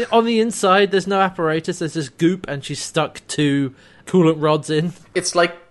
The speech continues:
Speaker 2: looking at, into an esophagus, 'cause it's, like, doing that
Speaker 1: Yeah.
Speaker 2: motion. And Aaron, Aaron's looking like, "Ugh."
Speaker 1: And so that's happening, and then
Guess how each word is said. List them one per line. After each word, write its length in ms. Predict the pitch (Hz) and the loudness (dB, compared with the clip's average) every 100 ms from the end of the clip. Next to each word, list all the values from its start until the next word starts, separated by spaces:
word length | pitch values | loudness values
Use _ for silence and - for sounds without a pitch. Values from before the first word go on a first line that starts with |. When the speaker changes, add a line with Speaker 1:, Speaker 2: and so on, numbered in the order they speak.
| - | -8
Speaker 2:
looking 360 | 147 160 160 | -2 -2 0
at, 220 | 143 139 143 | 0 0 -4
into 240 | 147 147 | -6 -6
an 80 | 131 | -6
esophagus, 720 | 123 - 123 120 113 101 - | -2 2 2 0 -8 -8 -10
'cause 180 | - 117 | -14 -14
it's, 180 | - - | -14 -6
like, 200 | 120 131 | -6 -4
doing 200 | 135 127 | -6 -4
that 160 | 113 - - - - - - - - - - - | -6 -8 -18 -20 -20 -20 -20 -20 -20 -20 -20 -12
Speaker 1:
Yeah. 460 | 135 143 143 147 - _ | -4 0 0 0 -4 _
Speaker 2:
motion. 560 | - 123 123 - 127 123 _ _ | -6 -4 -4 -6 -10 -10 _ _
And 120 | 151 156 | -10 -2
Aaron, 260 | 165 175 - 156 - | 0 0 -2 -6 0
Aaron's 400 | 160 165 175 - | 0 0 -2 -6
looking 240 | 151 143 | -6 -6
like, 180 | 120 - 76 | -8 -8 -14
"Ugh." 680 | 78 104 - 80 - - - - - - - - | -16 -14 -16 -20 -20 -20 -20 -20 -20 -20 -20 -14
Speaker 1:
And 180 | - 147 | -8 -6
so 540 | - 175 160 160 156 139 139 - | -2 2 4 4 2 -2 -8 -6
that's 320 | 151 147 - | -4 -4 -4
happening, 400 | 135 139 143 139 | -6 -6 -12 -12
and 240 | 101 135 | -10 -8
then 300 | 135 135 135 | -4 -4 -4